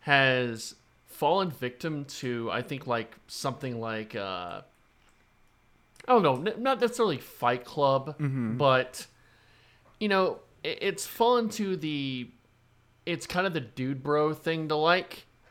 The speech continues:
Speaker 1: And for a while, I was sort of in the, I really like The Sopranos, but I was, like, so far removed from watching, I'm like, but it seems like all the dude bros like it, so I can't like it. Not saying I'm, like, some kind of hipster or anything, but it was definitely, you know, you heard a lot of kind of your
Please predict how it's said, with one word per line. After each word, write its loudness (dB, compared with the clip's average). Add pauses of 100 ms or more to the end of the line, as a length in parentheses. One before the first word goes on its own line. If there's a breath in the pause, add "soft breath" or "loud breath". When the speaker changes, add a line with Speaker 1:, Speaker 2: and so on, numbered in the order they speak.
(160 soft breath)
Speaker 1:
And -4
for 4
a 6
while, 0
I 2
was -4
sort -2
of 0
in -4
the, -10 (520 soft breath)
I 2
really 6
like 4
The -8
Sopranos, -2
but 2
I 2
was, -2
like, -2
so -2
far 0
removed -4
from -8
watching, 2
I'm -4
like, -4 (420 soft breath)
but 2
it 0
seems -2
like -2
all 0
the -4
dude -4
bros -2
like -4
it, -12
so -2
I 6
can't -12
like -14
it. -14 (400 soft breath)
Not 4
saying -4
I'm, -6
like, -8
some -14
kind -12
of -8
hipster -8
or -6
anything, -10
but -4 (440 soft breath)
it 2
was 2
definitely, 0
you -2
know, 0
you -4
heard -4
a 0
lot 4
of -2
kind -6
of -4
your -4